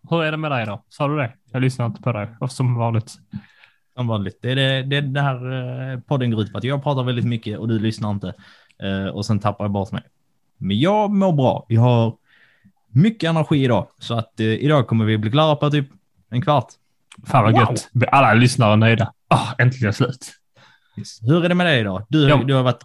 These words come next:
Speaker 2: och, och klippt dig och, eh, stylat, eh, ditt lilla skägg.
Speaker 1: Ja, så gott det går. Det är verkligen det lilla jag har. Jag har ju som en, eh, evig,
Speaker 2: Liten.
Speaker 1: eh, moppefjun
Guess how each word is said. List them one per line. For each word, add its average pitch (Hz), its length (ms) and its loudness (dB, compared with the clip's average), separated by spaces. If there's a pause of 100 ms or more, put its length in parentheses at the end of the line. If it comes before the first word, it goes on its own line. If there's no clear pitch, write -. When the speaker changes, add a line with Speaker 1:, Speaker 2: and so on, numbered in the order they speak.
Speaker 2:
och, 123 560 -4
och 127 120 -2
klippt - 280 -2
dig 139 160 -2
och, 120 400 -4
eh, 120 140 -4
stylat, 135 600 -4
eh, 123 120 -4
ditt 117 200 -2
lilla 123 180 0
skägg. 104 340 -2 (220)
Speaker 1:
Ja, 120 220 6
så 127 180 2
gott 117 180 2
det 131 80 6
går. 117 240 2 (200)
Det 139 80 -2
är 123 40 4
verkligen 127 280 6
det 117 80 4
lilla 120 300 4
jag 113 80 4
har. 104 300 2
Jag 120 120 -2
har 117 240 4
ju 110 160 2
som 117 180 -4
en, 113 220 0
eh, 110 200 4 (460)
evig, 127 580 4
Speaker 2:
Liten. 117 180 4
Speaker 1:
eh, 113 60 0
moppefjun 117 1160 -2